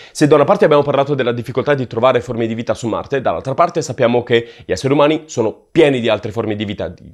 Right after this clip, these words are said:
microbi, eccetera, sulla superficie della loro pelle e non solo. Quindi se andiamo su Marte sarà molto difficile rendere gli ambienti dove vivono gli umani completamente sterili e quindi può essere che,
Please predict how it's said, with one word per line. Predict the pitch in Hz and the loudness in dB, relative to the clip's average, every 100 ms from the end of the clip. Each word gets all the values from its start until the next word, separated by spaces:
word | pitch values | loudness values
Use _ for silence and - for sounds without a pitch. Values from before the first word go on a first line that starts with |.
| _ | _
microbi, | - 107 113 123 113 104 | -8 -4 -2 0 0 -2
eccetera, | 98 110 101 | -2 -2 -2
sulla | 101 117 | -4 -2
superficie | 110 101 104 117 104 104 | -4 -4 -6 -6 -6 -4
della | 101 | 0
loro | 98 104 117 | 0 0 2
pelle | - 165 160 156 - | 2 4 0 -2 -18
e | - 104 | -4 -2
non | 113 117 | 0 -2
solo. | - 57 - _ _ - | -4 -10 -10 _ _ -2
Quindi | 160 131 | 0 2
se | - 190 | 2 2
andiamo | 190 156 | 4 2
su | 147 117 | 0 -2
Marte | 113 139 151 | -2 -2 -2
sarà | 135 113 | -2 0
molto | 151 170 | 2 2
difficile | 143 123 139 - 131 131 - - _ | 0 -2 -6 -4 -2 -2 -2 -20 _
rendere | 110 123 147 131 113 110 | 0 4 6 4 2 0
gli | 98 113 | 0 0
ambienti | 110 110 135 135 - 113 104 | -2 0 0 0 -2 -6 -4
dove | 117 107 117 | -4 0 0
vivono | 143 131 113 | 0 0 0
gli | 110 | 0
umani | 110 117 117 | 0 0 -2
completamente | 104 101 104 98 95 | -6 -8 -6 -8 -8
sterili | - 143 147 151 | 0 0 2 0
e | 120 107 | -2 -2
quindi | 120 113 | -2 -2
può | - 131 127 | -4 0 2
essere | 147 139 110 107 | 2 0 -4 0
che, | 117 - | -2 -2